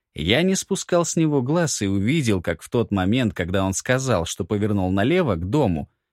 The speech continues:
его рука сделала движение в правую сторону, то есть в том направлении, где произошло изнасилование.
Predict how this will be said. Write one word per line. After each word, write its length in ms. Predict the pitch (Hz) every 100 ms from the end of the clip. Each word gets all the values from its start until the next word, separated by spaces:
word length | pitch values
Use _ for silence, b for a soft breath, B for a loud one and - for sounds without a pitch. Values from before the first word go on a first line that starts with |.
| -
его 300 | 78 92 175
рука 260 | 202 - 196
сделала 420 | 170 180 180 180
движение 520 | 175 185 127 131 143
в 140 | 156 -
правую 380 | 165 110 104
сторону, 560 | 127 - 135 92 87 85
то 140 | 101
есть 180 | 92 -
в 120 | -
том 340 | - 123 92 85
направлении, 720 | 78 82 85 165 196 123 - _ _ -
где 360 | 90 90 95
произошло 640 | 143 156 165 175 - 101 90
изнасилование. 840 | 113 147 - 92 80 71 69